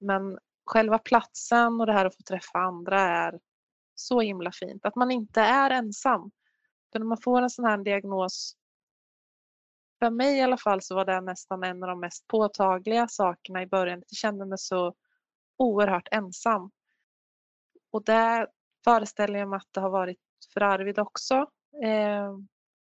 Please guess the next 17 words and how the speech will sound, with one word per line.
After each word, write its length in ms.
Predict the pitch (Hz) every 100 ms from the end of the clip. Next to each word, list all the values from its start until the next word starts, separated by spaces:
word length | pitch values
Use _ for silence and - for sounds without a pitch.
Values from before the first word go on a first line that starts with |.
| -
eller 180 | 208 202
jag 140 | 202
vet 340 | 190 240 240 -
att 140 | -
det 80 | 175
är 160 | 165
det. 140 | - 156
Att 140 | -
han 180 | 208 208
känner 320 | - 190 185
sig 180 | 185 190
ensam 520 | 185 180 - 180 180
och 160 | 175 -
söker 500 | - 202 180 - 185
också 400 | - - 214 214 _ - _ _
att 160 | - -
hitta 500 | 208 - - 180